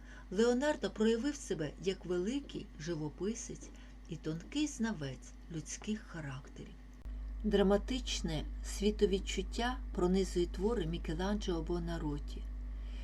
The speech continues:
італійського художника, архітектора, скульптора і поета. Створені ним образи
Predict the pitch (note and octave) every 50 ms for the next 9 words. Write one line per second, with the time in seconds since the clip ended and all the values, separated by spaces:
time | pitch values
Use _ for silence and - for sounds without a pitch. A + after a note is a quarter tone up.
0 | - - - G3+ G#3+ A#3+ B3 D4 C#4+ - - - A#3 G#3+ A3 - A#3 G#3 A#3 C#4
1 | D4+ D4 - - D#3+ D3 - - C#3+ - - - - - F3+ - - - - -
2 | G3 G#3 A3+ - - - E3+ D3 C#3+ - - - - - - - - - - -
3 | C#4 C#4 C#4 - - F#3+ E3+ E3+ E3 D#3+ D3 - D3+ D3+ C#3+ C#3+ C#3+ C#3+ - -
4 | - - - - - - - - - - - - - - - - - - F3 F#3
5 | G#3 G#3 G3+ F3+ F3+ F3+ F3 E3+ F3+ F3 F3+ - - F#3+ A#3+ A#3 G#3+ G3+ E3 D3
6 | - C3+ C#3